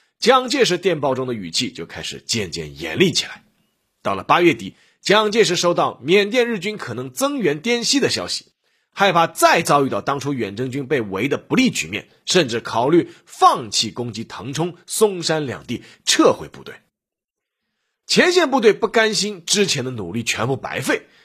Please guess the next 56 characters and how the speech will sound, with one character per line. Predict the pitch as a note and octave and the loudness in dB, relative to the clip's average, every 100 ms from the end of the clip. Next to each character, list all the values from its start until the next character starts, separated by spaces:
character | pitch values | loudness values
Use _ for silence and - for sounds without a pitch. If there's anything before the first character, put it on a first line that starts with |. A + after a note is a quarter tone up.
| _ | _
表 | - C3 | -4 -2
示 | D3+ F3 - _ _ | 0 -2 -4 _ _
打 | E3+ D3+ | 2 2
到 | F3+ A3 | 4 4
这 | F#3 | 4
个 | C#3 | 2
份 | B2 G#2+ | -4 -8
上 | F#2 D#2 | -8 -12
了， | - _ - | -20 _ -2
必 | A3+ C3+ | 0 0
须 | - D4+ | -2 0
要 | A#3 | 0
拿 | F#2+ D2 | -2 -10
下 | - | -12
来。 | - - _ _ _ _ _ _ | -14 -20 _ _ _ _ _ _
但 | F#2 E2+ | -10 -6
战 | - A3 | 2 4
役 | D#3+ | 4
的 | D#3+ | 0
进 | - E4+ F3 | 0 0 0
度 | G2+ - - | -4 -8 -10
却 | B2 | -4
让 | G2+ E2+ | -4 -4
蒋 | G#2 D2 | -6 -6
介 | D2 E2+ | -10 -8
石 | E2 | -8
很 | D#2+ - C3+ G#2+ | -8 -2 -2 2
不 | C4 | 2
满， | - - _ _ _ _ | 2 -8 _ _ _ _
以 | - F3+ | 0 2
至 | F#3+ C4+ | 4 2
于 | |
他 | G#3 | 4
在 | A3 | 4
九 | G3+ D3 | 4 2
月 | A#3 | 2
九 | B2 | 2
日 | A#2 B2+ - | 2 0 -4
给 | E2+ | -2
卫 | C#3+ G3+ | 2 2
立 | |
煌 | B2+ G2 D3+ | 2 -2 -2
发 | - G2 | -6 -6
了 | G2 | -6
一 | F2+ | -6
份 | G#2+ - - | -8 -12 -10
催 | - G#3+ G#3+ | 2 4 4
促 | - G2 | -2 -4
电 | - C2+ | -6 -12
报。 | - - _ _ _ _ _ | -16 -16 _ _ _ _ _
电 | - A#2 | -8 -6
报 | G#2+ | -4
上 | G#2 | -6
说： | A2+ C3 - _ - - - _ | 0 -2 -2 _ -20 -20 -20 _
“务 | - C#4+ G3 | 4 6 6
须 | - B3 - | 4 2 0